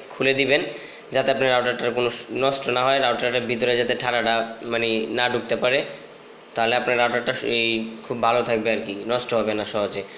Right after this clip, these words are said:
আর আরেকটা কথা বলি, সেটা হচ্ছে গিয়ে আপনার শুধু router কেন, আপনার electrical জিনিসপত্র যেগুলো আছে, মানে suppose ধরেন mobile phone যদি চার্জে থাকে, charger থেকে খুলে দিবেন, রেফ্রিজারেটর মানে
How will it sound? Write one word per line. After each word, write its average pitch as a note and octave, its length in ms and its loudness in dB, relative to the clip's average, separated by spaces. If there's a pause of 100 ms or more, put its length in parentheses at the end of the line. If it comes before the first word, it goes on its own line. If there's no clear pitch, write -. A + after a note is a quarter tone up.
(500)
আর C3 160 2
আরেকটা D3 320 4
কথা D3+ 240 4
বলি, D3 160 2
সেটা C#3+ 240 2
হচ্ছে C#3 240 2
গিয়ে C3+ 220 4
আপনার C3+ 200 2 (320)
শুধু C#3+ 260 0
router C#3+ 360 4
কেন, C#3 220 2
আপনার B2 260 2
electrical D3 640 2
জিনিসপত্র C#3 580 2
যেগুলো B2+ 380 4
আছে, A#2+ 240 2
মানে B2 240 2 (160)
suppose B2 340 0 (120)
ধরেন C3 200 4 (600)
mobile B2+ 320 4
phone B2 160 2
যদি C3 160 0 (100)
চার্জে A#2 260 2
থাকে, B2 220 0 (120)
charger A#2+ 320 2
থেকে A#2+ 120 0 (120)
খুলে B2 160 0
দিবেন, A#2 320 2
রেফ্রিজারেটর A#2+ 960 0
মানে A#2 220 0